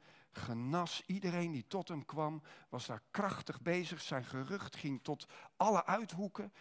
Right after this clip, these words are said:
zelfs de heidenen kwamen naar hem, hoofdman kwam naar hem.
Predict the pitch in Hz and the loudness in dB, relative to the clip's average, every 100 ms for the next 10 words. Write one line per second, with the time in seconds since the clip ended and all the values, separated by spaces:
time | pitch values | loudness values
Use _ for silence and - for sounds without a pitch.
0 | - - 160 135 123 151 202 202 196 185 | -4 4 4 6 6 6 6 4 0 2
1 | 190 185 175 175 180 180 175 170 _ _ | 4 4 4 2 2 0 -2 -6 _ _
2 | _ _ _ _ _ 143 208 202 - 208 | _ _ _ _ _ 4 4 4 2 2
3 | 202 190 185 185 180 175 165 185 | 4 2 4 4 2 2 -4 -10